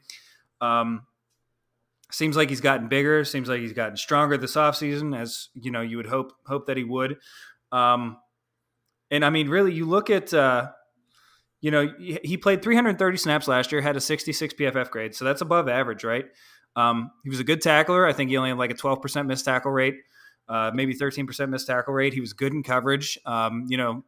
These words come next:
less than, less than sixty-five percent of the passes that targeted him were completed. Um, I really, I mean, this is the most athletic duo that we've had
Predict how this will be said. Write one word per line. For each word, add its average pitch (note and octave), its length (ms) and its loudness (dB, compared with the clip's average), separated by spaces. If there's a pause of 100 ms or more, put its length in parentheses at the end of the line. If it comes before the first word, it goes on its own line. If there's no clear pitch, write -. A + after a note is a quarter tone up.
less C3 240 0
than, C3 320 -2
less C3+ 180 0
than C3+ 140 -6
sixty-five C#3 520 -2
percent C3+ 240 -6
of C3 60 -6
the B2+ 60 -10
passes C3 440 -4
that - 120 -14
targeted C3 300 0
him D3 260 -2
were B2 140 -8
completed. C#3+ 480 -4 (520)
Um, B2+ 380 2 (380)
I D3 60 6
really, G#3+ 420 4 (220)
I D#3+ 60 -6
mean, D#3 200 2
this F3 180 2
is G3 100 0
the F3 80 0
most F3 240 4
athletic C#3+ 400 2
duo C3 360 0
that B2+ 160 -6
we've B2+ 240 -4
had B2 440 -2